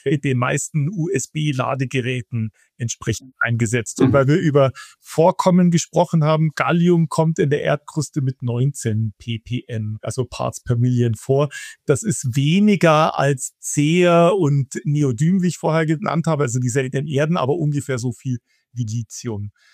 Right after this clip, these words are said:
Speaker 1: Und du hast mich gefragt, ob man das handeln kann. Also Gallium und andere seltene Rohstoffe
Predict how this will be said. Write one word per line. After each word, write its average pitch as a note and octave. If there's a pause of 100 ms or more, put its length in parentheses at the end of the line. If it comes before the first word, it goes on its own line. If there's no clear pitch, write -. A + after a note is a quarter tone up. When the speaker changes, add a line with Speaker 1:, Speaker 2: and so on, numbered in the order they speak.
(200)
Speaker 1:
Und D#3
du E3+
hast E3
mich F#3+
gefragt, F3
ob -
man D#3+
das -
handeln F#3
kann. G#3
Also C#3+
Gallium F#3+
und D3
andere F3 (240)
seltene D#3
Rohstoffe E3+